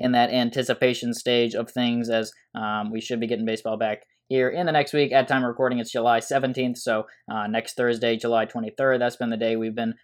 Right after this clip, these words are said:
highlighting over the last couple podcasts as opening day for baseball to come back. So, uh, really looking forward to that. But, um, with that, we can start diving into, uh, the little bit of news that we did have this week, starting in the M L B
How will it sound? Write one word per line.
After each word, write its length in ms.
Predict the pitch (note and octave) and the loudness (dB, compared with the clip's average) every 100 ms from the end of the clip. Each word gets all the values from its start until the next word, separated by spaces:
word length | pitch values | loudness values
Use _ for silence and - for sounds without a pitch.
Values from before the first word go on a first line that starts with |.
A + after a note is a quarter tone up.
| _ | _
highlighting 400 | B2+ C3 B2+ B2 | 6 8 8 6
over 100 | A#2+ | 2
the 80 | A#2+ | 4
last 220 | A#2+ A#2 | 4 4
couple 200 | - A#2+ | 0 0
podcasts 520 | A#2 A#2 A#2 A#2+ A#2 | 2 0 2 2 2
as 180 | A2 A2 | 0 -6
opening 380 | G#2+ A#2+ A#2+ A#2 | -4 -4 -4 -2
day 160 | A#2+ A#2+ | 0 0
for 140 | A#2 | -2
baseball 420 | G#2+ D#3 D#3 D#3+ | 2 2 6 4
to 80 | D3 | 4
come 160 | D#3 D3 | 2 8
back. 260 | C#3 C3+ | 8 6
So, 280 | - A#2+ A#2 - - | 4 2 2 -4 -12
uh, 180 | G#2+ G#2 | -10 -6
really 200 | A2 A3+ | 0 4
looking 240 | F#3+ F3 D#3 | 4 4 4
forward 180 | F3 | 6
to 80 | D#3+ | 8
that. 260 | D3+ D3+ D3 | 10 10 10
But, 240 | D3 C#3+ - _ - | 8 8 2 _ -4
um, 240 | A2+ A2+ | 0 2
with 200 | C3 D3+ | 2 4
that, 200 | D#3 D3+ | 8 8
we 80 | C#3+ | 8
can 120 | B2+ | 0
start 200 | B2 C3+ | 0 2
diving 280 | C3 B2+ B2+ | 4 2 2
into, 320 | B2 B2 A#2+ A#2+ - | 0 0 -2 -4 -12
uh, 160 | A2 A2 | -10 -6
the 100 | B2+ | 2
little 240 | G3 G#3+ | 4 6
bit 120 | F#3 | 6
of 100 | E3+ | 6
news 220 | D#3+ D#3+ | 4 6
that 100 | D3 | 6
we 80 | C3 | 4
did 240 | A#2 C#3+ C#3+ | 4 4 8
have 300 | C#3 C#3 B2+ | 10 10 8
this 200 | B2+ - | 4 4
week, 240 | B2+ B2+ | 2 2
starting 460 | - E3+ F#3 F3+ F3 | 6 8 8 6 2
in 140 | D#3 | 0
the 100 | D3 | 2
M 140 | C#3+ | 4
L 80 | C#3 | 4
B 480 | B2 C3 C3 B2+ - | 6 8 8 6 2